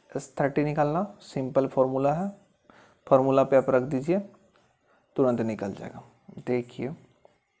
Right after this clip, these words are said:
सूत्र से एस थर्टी या एस एन पहले लिखते हैं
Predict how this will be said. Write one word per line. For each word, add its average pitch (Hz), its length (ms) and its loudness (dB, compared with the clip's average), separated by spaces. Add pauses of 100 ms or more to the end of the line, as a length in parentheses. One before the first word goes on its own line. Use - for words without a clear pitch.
(1900)
सूत्र 139 520 -6
से 123 300 -4 (3500)
एस 156 440 2
थर्टी 127 400 -4 (120)
या 123 60 4 (100)
एस 131 240 -4
एन 127 160 -4 (800)
पहले 117 180 -2
लिखते 117 320 -4
हैं 165 260 -6